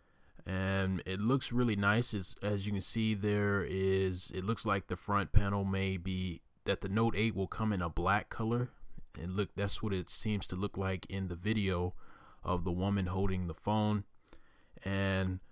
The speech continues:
that is pretty much it. And as far as some of the other new features that may be coming with the Galaxy Note eight is that the S Pen may have a built-in speaker. So whenever you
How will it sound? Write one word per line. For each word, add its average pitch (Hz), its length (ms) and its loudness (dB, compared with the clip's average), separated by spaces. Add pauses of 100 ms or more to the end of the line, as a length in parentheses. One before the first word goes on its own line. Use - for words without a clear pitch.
(320)
that 110 260 0
is 123 140 2
pretty - 260 8
much 139 400 0
it. 127 400 -2
And 107 420 2 (160)
as 95 160 -4
far 123 300 4
as 123 100 4
some 123 200 0
of 117 40 2
the 90 200 0 (120)
other 113 240 0
new 113 180 4
features 117 420 -2
that 98 120 2
may 104 160 2
be 104 120 0
coming 107 400 2
with 95 280 -4
the 95 460 0 (600)
Galaxy 104 420 2
Note 98 280 2
eight 98 300 0
is 87 200 -4
that 90 240 -4
the 80 100 -6 (100)
S 107 220 0
Pen 104 400 6
may 101 240 0
have 98 360 -2
a 90 200 -2
built-in - 500 2
speaker. 110 600 0 (680)
So 92 340 2
whenever 98 480 2
you 95 540 0